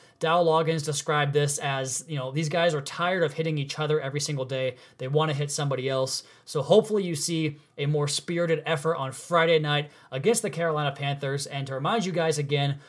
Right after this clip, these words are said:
we'll have you covered from that game from front to back against the Carolina Panthers. The pregame report, the postgame report, everything for you guys up on locked on dolphins dot com, as we are wont to do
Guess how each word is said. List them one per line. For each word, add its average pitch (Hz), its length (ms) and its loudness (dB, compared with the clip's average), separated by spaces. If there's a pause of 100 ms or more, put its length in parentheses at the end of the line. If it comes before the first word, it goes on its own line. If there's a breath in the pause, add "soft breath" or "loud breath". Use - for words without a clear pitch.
(120)
we'll 156 140 6
have 175 200 2
you 165 80 0
covered 156 360 0
from 151 300 0
that 147 220 0
game 143 280 0
from 123 160 -8
front 175 440 0
to 160 120 0
back 147 400 2 (220 loud breath)
against 139 220 -2
the 143 60 -6
Carolina 143 320 -2
Panthers. 135 560 -6
The 127 340 -6 (360 loud breath)
pregame 170 460 0
report, 156 500 4
the 127 80 -6
postgame 156 480 4
report, 147 420 0
everything 151 400 -2
for 147 180 0
you 143 120 -2
guys 143 260 0
up 143 180 -6
on 131 140 -4
locked 139 240 0
on 135 160 -4
dolphins 135 320 -4
dot 131 240 -4
com, 180 300 2
as 147 180 -2
we 143 140 0
are 135 100 0
wont 143 240 -2
to 131 120 -8
do 143 380 2